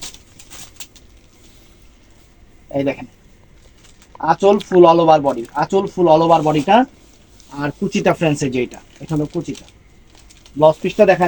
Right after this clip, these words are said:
দাও, অনেক সুন্দর। তো ফ্রেন্ডস, এইটা কিন্তু দশ হাজার টাকার উপরের শাড়ি।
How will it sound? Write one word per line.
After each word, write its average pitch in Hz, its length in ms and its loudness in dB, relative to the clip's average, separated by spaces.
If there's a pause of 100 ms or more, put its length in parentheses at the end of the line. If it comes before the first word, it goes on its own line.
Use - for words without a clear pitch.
দাও, 226 120 4 (580)
অনেক 160 140 -6 (100)
সুন্দর। 170 260 -4 (3500)
তো 202 60 2 (100)
ফ্রেন্ডস, 240 200 4 (280)
এইটা 196 240 6
কিন্তু 226 220 2 (500)
দশ 220 180 6 (100)
হাজার 208 260 4
টাকার 226 240 6
উপরের 220 300 0
শাড়ি। 156 200 2